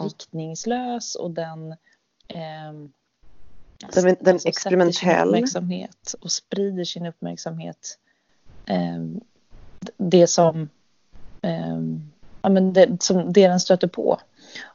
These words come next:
Speaker 1: Och, eh, den gillar ju framförallt nya intryck, va?
Speaker 2: Ja, alltså Venus i tvillingen vill ju ha variation, den vill ha nya perspektiv, den vill liksom att det ska hända någonting kul och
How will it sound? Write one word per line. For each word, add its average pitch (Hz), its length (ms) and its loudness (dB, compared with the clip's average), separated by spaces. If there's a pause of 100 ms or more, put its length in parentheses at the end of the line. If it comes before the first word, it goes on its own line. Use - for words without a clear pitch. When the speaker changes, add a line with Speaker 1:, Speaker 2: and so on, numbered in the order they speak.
Speaker 1:
Och, - 380 0
eh, 180 140 4
den 202 180 4
gillar 208 240 4
ju 208 60 6
framförallt 190 380 2
nya 190 220 4
intryck, 196 480 0
va? - 220 -4 (920)
Speaker 2:
Ja, 170 420 4 (260)
alltså 180 280 2
Venus 190 520 6
i - 100 -2
tvillingen 180 400 4
vill 175 120 0
ju 160 60 2
ha 156 100 2
variation, 165 880 4
den 165 100 2
vill 165 140 0
ha 156 420 2 (500)
nya 196 220 8
perspektiv, 175 800 4
den 160 140 0
vill 156 160 4
liksom 160 360 2
att 156 120 -2
det 151 60 -8
ska - 140 -4
hända 196 380 2
någonting 185 340 0
kul 196 680 6
och 156 460 4